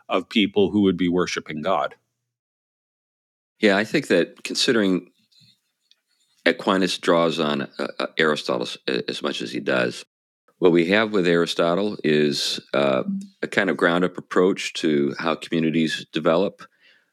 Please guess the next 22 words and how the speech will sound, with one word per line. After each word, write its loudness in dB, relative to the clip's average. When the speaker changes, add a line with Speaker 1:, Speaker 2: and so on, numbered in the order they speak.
Speaker 2:
Uh, -2
he -8
starts 0
with -10
households, 0
moves 0
to -4
villages, 0
then -2
to 0
the -8
polis, 0
and -4
then, -2
you -2
know, 2
from -2
there, 2
there's -2
a -6
sense -2
that 2